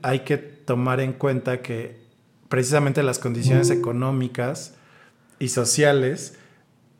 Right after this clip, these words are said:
no son las mismas en las que vinie-, en las que vivía incluso la generación de nuestros padres, ¿no? O sea, si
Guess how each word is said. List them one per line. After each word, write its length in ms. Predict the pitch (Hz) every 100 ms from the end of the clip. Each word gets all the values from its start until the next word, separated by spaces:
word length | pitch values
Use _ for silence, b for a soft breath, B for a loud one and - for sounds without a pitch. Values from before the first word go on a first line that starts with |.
| _
no 260 | 143 147 160
son 180 | 165 156
las 160 | 120
mismas 340 | 147 139 127 120
en 100 | 117
las 100 | 120
que 120 | 131
vinie-, 420 | 123 123 127 - -
en 160 | 123
las 160 | 123 120
que 100 | 123
vivía 260 | 123 120 131
incluso 360 | 131 131 135
la 120 | 127
generación 440 | 113 117 113 113 120
de 60 | 117
nuestros 340 | 110 - -
padres, 420 | - 123 - -
¿no? 140 | 127 170 B B B B B -
O 100 | 131
sea, 180 | 143
si 580 | 131 - 139 139 - -